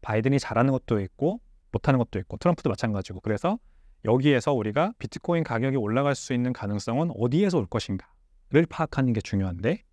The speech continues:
결국 게임 이론에 의해서 둘이 약간 경쟁을 막 붙으면서 비트코인이 앞으로 이 대선이 가까우면 가까울수록 점점 좋은 영향을 받는 거는 분명한 것 같아요. 그런 관점에서 바라봐야지 뭐 트럼프가 돼야만 올라,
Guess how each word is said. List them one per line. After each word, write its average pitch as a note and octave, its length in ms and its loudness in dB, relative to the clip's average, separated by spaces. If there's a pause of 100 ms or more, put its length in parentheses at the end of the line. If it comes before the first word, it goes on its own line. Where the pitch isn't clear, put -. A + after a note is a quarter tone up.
결국 C3+ 420 0 (160)
게임 A#3 280 4
이론에 F3 260 2
의해서 G#2+ 260 0
둘이 A2+ 300 0
약간 B2 280 0
경쟁을 C#3 460 2
막 A#2 140 0
붙으면서 B2 560 0 (420)
비트코인이 C3+ 540 0
앞으로 D3 480 -4 (320)
이 G#2 40 -6
대선이 C#3+ 400 2
가까우면 D#3 520 2
가까울수록 A2 760 -2
점점 C3 340 2
좋은 D3+ 320 2
영향을 A#2+ 260 2
받는 A2 300 0
거는 C3+ 160 0
분명한 E3 400 2
것 A#3+ 80 4
같아요. A2 260 -6 (160)
그런 B3+ 300 4
관점에서 D3 420 2
바라봐야지 G2+ 800 0
뭐 G2 160 -4
트럼프가 F#3+ 400 0
돼야만 D#3+ 460 0
올라, G2 260 -4